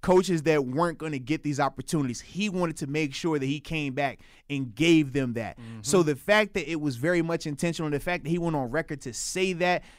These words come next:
Speaker 1: man, that's a huge, huge thing, man. Not only for these guys right here, but think about how many other minorities are gonna be inspired by this. Think
Speaker 2: Yeah.
Speaker 1: about how, how many other women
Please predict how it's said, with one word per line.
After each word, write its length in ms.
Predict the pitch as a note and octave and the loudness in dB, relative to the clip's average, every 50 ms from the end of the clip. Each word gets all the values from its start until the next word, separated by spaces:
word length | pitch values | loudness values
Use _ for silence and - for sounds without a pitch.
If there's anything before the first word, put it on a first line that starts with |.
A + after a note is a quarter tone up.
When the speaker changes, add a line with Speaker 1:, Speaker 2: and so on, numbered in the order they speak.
| - - | -14 -4
Speaker 1:
man, 280 | - F#3+ F3+ E3+ D#3+ | 0 0 2 2 2
that's 220 | E3+ F3+ F3 - E3 | 2 0 0 0 0
a 100 | D3 C3+ | 0 -2
huge, 760 | A#2+ - - - D#3+ F#3 F#3+ F#3+ F3+ F3 D#3+ D3+ C#3+ C3+ - | -2 -6 -10 -8 -2 0 2 2 4 4 2 2 0 -2 -2
huge 460 | - F3+ F3+ F3+ E3+ D#3 D3 A#2+ A#2 | 0 4 4 6 6 4 4 2 -2
thing, 260 | D3 C#3+ C#3 C3+ C3 | -2 0 0 0 0
man. 240 | C3 C3+ C3+ C3 C#3+ | 0 0 0 0 2
Not 140 | F#3 G#3+ - | 0 0 0
only 360 | G3+ A3 G#3 F#3+ F3+ E3+ D#3+ - - - - - | 0 0 2 4 4 2 2 0 -6 -16 -20 -20
for 280 | - - G3 F3+ D#3+ D3 | -2 2 6 6 6 6
these 360 | B2+ A#2+ E3+ F#3 F3+ D#3 C3+ | 4 2 0 -2 -2 -2 0
guys 300 | C3 D#3 D3 D3 D3+ C3+ | 0 2 2 2 0 0
right 180 | D3 D3+ C#3+ C3+ | -2 -2 0 0
here, 180 | F3 G3 G#3 | 0 0 0
but 300 | F3+ D#3+ F3 F3 - - _ _ _ _ _ _ _ | 2 4 4 2 2 0 _ _ _ _ _ _ _
think 180 | - A3 G#3+ - | -6 -6 -6 -6
about 160 | G3 G#3 G3+ | -6 -4 -4
how 140 | G#3 G#3 G#3 | -2 -2 -2
many 200 | G3+ G3 F#3+ - | -2 -4 -4 -4
other 200 | - F#3+ G3 F#3+ | -6 -4 -4 -2
minorities 420 | F#3 F3+ E3+ E3+ E3+ E3 D#3+ D#3 D3 | -2 -2 0 0 0 0 0 0 0
are 60 | D3+ | -2
gonna 80 | D3 C#3+ | -4 -4
be 100 | C#3+ C#3+ | -4 -4
inspired 360 | C#3+ C#3 - D3 C#3 C3+ C3 | -4 -4 -4 -2 -2 -2 -2
by 140 | B2 B2+ B2+ | -2 -4 -4
this. 180 | A#2+ A#2+ A2+ | -4 -6 -6
Think 140 | - - F#3+ | -6 -4 -4
Speaker 2:
Yeah. 80 | D#3+ F3+ | -2 0
Speaker 1:
about 240 | F#3 F#3+ F3+ - - | 0 0 0 0 -4
how, 60 | D3+ | -6
how 80 | F3 F#3 | -6 -4
many 200 | F3+ F#3 F#3 E3+ | -4 -4 -4 -4
other 280 | D#3+ F#3 F3+ F3 D#3+ | -4 0 2 2 2
women 420 | C3 A2+ C3+ F3+ F#3+ F#3 E3 C3+ | 2 0 -2 -2 0 0 -2 -2